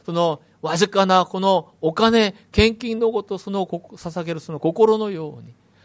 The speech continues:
どれぐらい神様を愛するかということを、主は見ておられると信じます。創世記四章を見ると、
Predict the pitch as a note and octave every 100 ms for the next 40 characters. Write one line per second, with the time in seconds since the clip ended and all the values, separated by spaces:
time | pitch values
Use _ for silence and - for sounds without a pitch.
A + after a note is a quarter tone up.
0 | _ C#3 E3+ G#3+ A3+ A3 - G3 G#3 G3
1 | F3+ D#3 D#3+ - F#3+ G3 A#3 A#3 A3 F#3
2 | F3+ F3 G3+ C3+ _ _ _ _ _ _
3 | _ _ - - B2 A#2 - _ _ -
4 | A2+ - A2+ F#2+ G#2 G2+ G2 A2+ F3 -
5 | _ _ - A#2 A2 F#2 - - - -
6 | _ _ _ _ _ _ _ _ _ _
7 | _ _ _ _ _ _ _ _ _ _
8 | _ _ _ _ _ _ _ _ _ _
9 | _ _ _ _ _ _ _ _ _ _
10 | _ _ _ _ _ _ _ _ D#3 D3
11 | C#3 C3+ B2 A#2+ A#2 A#2+ A2+ A2+ A2 G#2+